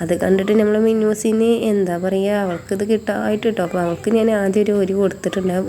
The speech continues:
എന്നിട്ട് കേട്ടോ ഞാൻ കഴിക്കുള്ളൂ. അപ്പം നമ്മൾ മക്കൾസ് ഇത് അപ്പുറത്തും ഇപ്പുറത്തും കൂടെ ഒക്കെ മീനൊക്കെ മീൻ പിടിക്കാൻ വേണ്ടിയിട്ടുള്ള നെട്ടോട്ടത്തിലാണ് കേട്ടോ. അവിടെയൊക്കെ പൊന്തക്കാടായിരുന്നു. പൊന്തൊക്കെ വെട്ടിയപ്പോൾ ഇതാ നമുക്ക് ഇതാ ഒരു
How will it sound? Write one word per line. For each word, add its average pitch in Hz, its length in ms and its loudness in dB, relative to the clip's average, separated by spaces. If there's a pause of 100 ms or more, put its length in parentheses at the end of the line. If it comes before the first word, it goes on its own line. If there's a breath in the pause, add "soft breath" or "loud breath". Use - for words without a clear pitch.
എന്നിട്ട് 180 240 -2
കേട്ടോ 196 240 0
ഞാൻ 196 160 4
കഴിക്കുള്ളൂ. 185 480 -2 (680 loud breath)
അപ്പം 185 220 0
നമ്മൾ 190 240 4
മക്കൾസ് 202 460 0
ഇത് 185 160 -2
അപ്പുറത്തും 180 340 -2
ഇപ്പുറത്തും 185 320 -2
കൂടെ 185 160 2
ഒക്കെ 190 200 -6
മീനൊക്കെ 208 400 -4 (1300 loud breath)
മീൻ 208 280 6
പിടിക്കാൻ 196 420 -2
വേണ്ടിയിട്ടുള്ള 180 460 -2
നെട്ടോട്ടത്തിലാണ് 185 800 -2
കേട്ടോ. 170 220 -6
അവിടെയൊക്കെ 190 340 -2
പൊന്തക്കാടായിരുന്നു. 190 880 0
പൊന്തൊക്കെ 196 360 -2
വെട്ടിയപ്പോൾ 190 460 -2
ഇതാ 185 140 -4 (600 loud breath)
നമുക്ക് 185 360 2
ഇതാ 185 120 2 (300)
ഒരു 185 160 2